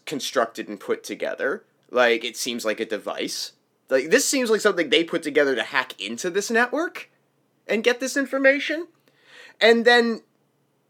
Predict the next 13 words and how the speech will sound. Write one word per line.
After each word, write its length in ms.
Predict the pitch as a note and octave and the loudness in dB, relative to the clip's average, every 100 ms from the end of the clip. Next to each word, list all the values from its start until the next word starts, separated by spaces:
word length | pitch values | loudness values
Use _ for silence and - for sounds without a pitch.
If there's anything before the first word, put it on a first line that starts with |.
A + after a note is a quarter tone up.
| _ _ _ _ | _ _ _ _
they 200 | F#3 A3+ | 2 4
have 180 | A3+ A3+ | 4 0
to 80 | G#3+ | 0
have 500 | G3+ G#3 G3 F3+ G#3 - _ - | 2 2 2 -6 -20 -20 _ -8
its 280 | - - - | -8 -10 -8
existence 880 | G3 C#3+ C3+ F3+ - A3 A3 G#3+ - - | -8 -8 -6 -6 -2 -2 -2 -4 -6 -6
explained 720 | - - - D3+ D#3 E3 D#3+ - | -6 -6 -4 0 2 2 -4 -8
to 280 | - D3+ E3+ | -6 -4 -2
them 280 | G3 G3+ G#3 | 0 0 -2
to 120 | G3+ | -6
some 240 | - F#3+ | -4 -4
degree 260 | F#3 E3+ F#3 | -4 -4 -2
by 220 | F3+ D3 | 0 0